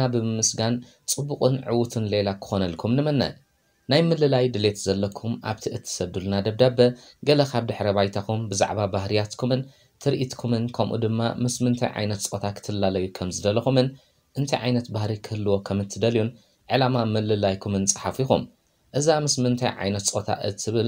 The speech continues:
ኣብ ገለ ካብ ተኸታተልትና ቅሬታ ፈጢራ ነይራ እያ። ዕላማና ግን ምስ ከማኻ ዓይነት ጾታ ብምልላይ ኣብ ሕውነታዊ፣ ትምህርታዊ፣ ሞያውን ካልኦት ዓውድታትን ሌላ ብምፍጣር ብሓባር እትዓብየሉ ኩነት ንምፍጣር ማለት ምዃኑ ብኣኽብሮት ንገለጽ።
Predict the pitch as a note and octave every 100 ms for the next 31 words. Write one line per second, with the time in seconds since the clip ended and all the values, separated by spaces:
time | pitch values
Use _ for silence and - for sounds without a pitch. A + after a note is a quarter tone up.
0 | A#2+ G#2 G#2 A2 G#2 - F#2+ - G2+ G#2
1 | G2+ A2 B2+ A#2 A#2+ - _ - A#2+ A#2+
2 | G#2 G2 - G#2 G2 F#2+ A#2 B2 F2+ -
3 | _ _ - G#2 G#2 G#2+ A2 A2 B2 A#2+
4 | - G#2+ G#2 G#2 F2+ F2+ - G2 F#2 F#2
5 | G#2 G#2 A2 A2 A2 A2 G2 A2 G#2 G#2
6 | G#2 G2+ G2+ G#2+ A2 G2 G2 G2 F#2+ G2
7 | G#2+ - G2+ G#2+ A2+ A2+ B2 A2 A2+ G#2+
8 | - G2 G#2 G#2 G2+ G2+ A2 A2 - -
9 | _ - G#2 A2+ A2+ A2+ A2+ A2 A2+ A2
10 | A#2 A#2 A2+ G#2+ A2+ - - - G2+ G#2+
11 | G2+ G2 G2 G2 G#2 G#2 G#2 G#2+ - G#2+
12 | G#2+ G#2 G#2+ - A2 A#2 A#2+ A2+ A#2+ _
13 | _ - - G2+ F2+ F#2+ - C3 C#3 G#2+
14 | E2